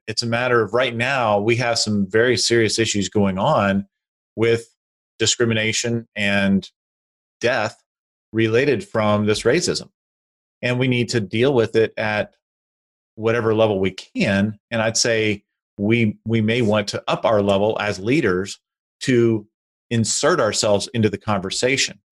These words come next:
But that conversation really starts with ourselves. And for us to say, "I know what it's like to be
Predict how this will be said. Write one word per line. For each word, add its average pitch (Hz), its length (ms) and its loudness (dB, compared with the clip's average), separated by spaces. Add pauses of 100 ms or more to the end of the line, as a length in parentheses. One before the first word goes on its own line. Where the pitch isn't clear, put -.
(240)
But 131 120 -4
that 131 140 -2
conversation 156 600 -2
really 139 260 2
starts 120 460 -4
with 104 160 -4
ourselves. 101 640 -2 (560)
And 123 140 -4
for 139 100 0
us 170 160 0
to 135 120 0
say, 127 680 0
"I 117 220 -2
know 120 260 2
what 117 160 4
it's 98 160 -4
like 110 400 0 (400)
to 107 120 -2
be 110 500 0